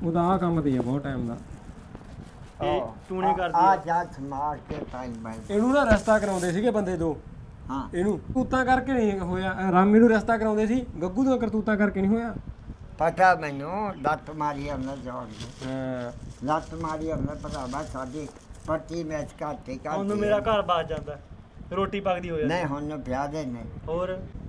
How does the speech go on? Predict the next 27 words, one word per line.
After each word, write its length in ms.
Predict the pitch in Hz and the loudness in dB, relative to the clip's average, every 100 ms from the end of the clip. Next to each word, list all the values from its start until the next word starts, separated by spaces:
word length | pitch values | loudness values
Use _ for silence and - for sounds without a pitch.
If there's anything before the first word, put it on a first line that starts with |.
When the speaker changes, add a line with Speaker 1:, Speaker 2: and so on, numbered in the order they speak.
| - | -4
Speaker 3:
ਐਡਾ 280 | 131 123 156 | -4 0 0
ਮਾੜਾ। 420 | 170 175 180 196 - - - - | 2 2 2 0 -2 -16 -20 -8
Speaker 1:
ਤੇ 160 | 208 240 | -4 -4
ਮੇਰੀ 260 | 208 170 190 | -4 -4 0
ਤਾਂ 220 | 190 185 | 4 4
ਹੁਣ 140 | 180 185 | 4 2
ਆਪਾਂ 340 | 180 185 185 | 2 0 2
ਨਾ 100 | 208 | 0
ਗਾਂਹ 320 | 165 147 165 | 0 0 2
ਵੀ 60 | 220 | 2
Speaker 3:
ਨਹੀਂ, 100 | 175 | 4
Speaker 1:
ਗੱਲ, 160 | 180 | 2
Speaker 3:
ਆਪ- 140 | 165 151 | 2 2
Speaker 1:
ਗਾਂਹ, 140 | 202 226 - 170 | 2 0 -10 -2
ਗਾਂਹ 180 | 156 214 | 2 6
ਗੱਲ 180 | 202 196 | 6 4
ਹੋ 100 | 190 | 0
ਜਾਂਦੀ 260 | 180 175 | -2 -2
ਆ। 180 | 196 262 - 127 | 0 0 -4 -6
Speaker 3:
ਹਾਂ। 240 | 131 107 - | -6 -6 -8
Speaker 1:
ਜਿਹੜੇ 180 | 156 185 | -8 -6
ਢਾਲੇ 320 | 226 208 175 | -2 0 0
ਨਹੀਂ 120 | 233 | 0
ਆਪਾਂ 180 | 247 220 | 0 0
ਲੈਂਦੇ 260 | 208 233 226 | 0 0 0
ਮ- 140 | 208 - - - - 135 | -4 -14 -20 -20 -8 -2
Speaker 3:
ਹਾਂ। 240 | 147 | -2